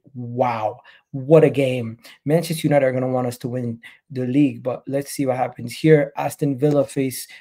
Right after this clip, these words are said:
Liverpool, and I think this is Liverpool's big shock result of the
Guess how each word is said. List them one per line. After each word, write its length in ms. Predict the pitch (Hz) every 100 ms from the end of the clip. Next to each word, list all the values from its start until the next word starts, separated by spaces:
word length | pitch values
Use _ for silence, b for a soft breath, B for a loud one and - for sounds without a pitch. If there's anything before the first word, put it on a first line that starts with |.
| _
Liverpool, 520 | 131 143 143 - 139 131
and 120 | 139
I 60 |
think 340 | 151 - 156 156 -
this 220 | 160 160
is 160 | 135
Liverpool's 640 | 139 156 156 - 151 139 B B _ 135
big 240 | 156 156
shock 460 | - - 156 147 143
result 540 | 139 123 143 135 - _ -
of 340 | 147 143 135 B B B
the 220 | - -